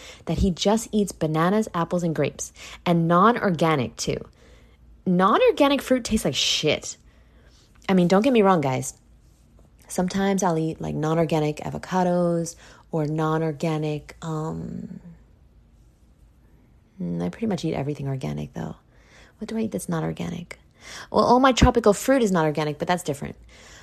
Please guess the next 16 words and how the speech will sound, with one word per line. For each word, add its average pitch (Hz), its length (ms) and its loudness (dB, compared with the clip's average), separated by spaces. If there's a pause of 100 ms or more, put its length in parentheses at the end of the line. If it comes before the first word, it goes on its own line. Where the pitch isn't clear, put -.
(200)
Like, 226 440 0 (680)
conventionally 226 720 4
grown, 196 380 4
oh, 220 120 8
melons, 151 560 2
melons, - 640 0
yes. - 320 -4 (120)
So - 120 -6
I 170 140 4
will 175 100 4
eat 180 140 0
melons 196 680 4
that 196 120 -2
are 185 80 0
not 170 160 2
organic. 165 640 -2